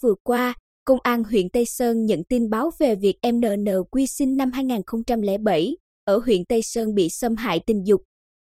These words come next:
Theo lời khai của bị hại tại cơ quan công an, từ tháng mười hai năm hai nghìn không trăm hai mươi hai, qua Facebook, Quy có làm quen với một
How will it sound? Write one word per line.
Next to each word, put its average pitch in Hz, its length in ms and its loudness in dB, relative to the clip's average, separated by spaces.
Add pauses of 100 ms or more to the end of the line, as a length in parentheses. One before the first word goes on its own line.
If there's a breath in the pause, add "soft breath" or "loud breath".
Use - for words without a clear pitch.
(160)
Theo 294 180 4
lời 247 180 4
khai 247 260 -2
của 233 160 -2
bị 233 140 2
hại 190 340 -2
tại 180 240 0
cơ 247 200 4
quan 233 200 0
công 247 240 -2
an, 254 240 -2 (320)
từ 262 160 4
tháng 269 220 -2
mười 311 120 2
hai 254 340 -2
năm 254 200 -2
hai 254 100 0
nghìn 220 220 0
không 226 200 -4
trăm 240 160 0
hai 233 160 -4
mươi 233 120 2
hai, 233 360 -4 (280)
qua 269 240 2
Facebook, 330 400 2 (380)
Quy 277 160 2
có 302 140 -2
làm 254 220 0
quen 226 320 0
với 240 120 2
một 330 180 4